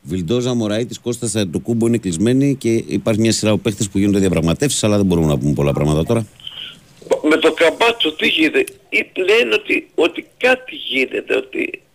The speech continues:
Speaker 1: Γίνεται με τον Καμπάτσο, αλλά δεν ξέρω αν θα γίνει στο τέλος. Γίνεται, προσπαθεί ο Παναθηναϊκός δηλαδή, αλλά είναι δύσκολο.
Speaker 2: Προσπαθεί, ε;
Speaker 1: Ε,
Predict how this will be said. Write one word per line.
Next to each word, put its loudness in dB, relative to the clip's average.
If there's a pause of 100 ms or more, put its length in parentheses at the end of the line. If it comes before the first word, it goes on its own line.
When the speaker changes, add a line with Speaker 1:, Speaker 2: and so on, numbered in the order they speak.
(200)
Speaker 1:
Γίνεται -2
με -2
τον -4
Καμπάτσο, 0
αλλά 0
δεν -4
ξέρω 0
αν 2
θα 0
γίνει 0
στο -2
τέλος. 0
Γίνεται, 2
προσπαθεί -2
ο 2
Παναθηναϊκός 0
δηλαδή, 2
αλλά 4
είναι 4
δύσκολο. 2
Speaker 2:
Προσπαθεί, 2
ε; 0
Speaker 1:
Ε, -2